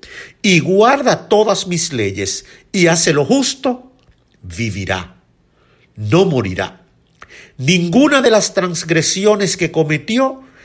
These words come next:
será recordada contra él. Por la justicia que ha practicado vivirá.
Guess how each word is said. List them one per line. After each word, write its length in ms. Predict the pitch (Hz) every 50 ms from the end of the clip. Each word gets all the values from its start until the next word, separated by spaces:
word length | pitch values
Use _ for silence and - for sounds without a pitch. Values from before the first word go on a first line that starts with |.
| - _ _
será 520 | - - - - - 139 131 139 147 165
recordada 680 | 165 175 160 170 165 151 127 127 127 131 123 127 120 -
contra 440 | 120 120 110 104 - 117 85 90 90
él. 340 | 95 92 90 90 - - _ _ _ _ _ _ _ _ _ - - _ _ _ _ _
Por 200 | - 117 117 117
la 100 | 131 131
justicia 720 | 135 180 170 165 - - - 220 214 208 - 214 196 180
que 80 | - 180
ha 100 | 170 165
practicado 680 | 170 160 160 - - - 139 117 - 139 123 117 127 113
vivirá. 560 | 101 107 92 104 101 87 90 90 87 -